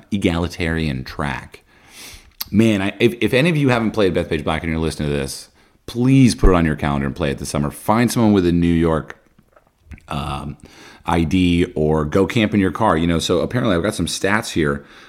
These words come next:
Um, you can, uh, you, you have the option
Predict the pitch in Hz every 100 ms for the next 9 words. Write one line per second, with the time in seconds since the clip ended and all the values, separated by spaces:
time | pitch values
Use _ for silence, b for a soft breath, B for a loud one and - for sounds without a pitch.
0 | B 78 80 80 78 78 78 76 76 B
1 | B B 87 98 92 101 87 85 82 80
2 | 76 64 - - - 90 92 90 95 90
3 | 92 95 - 95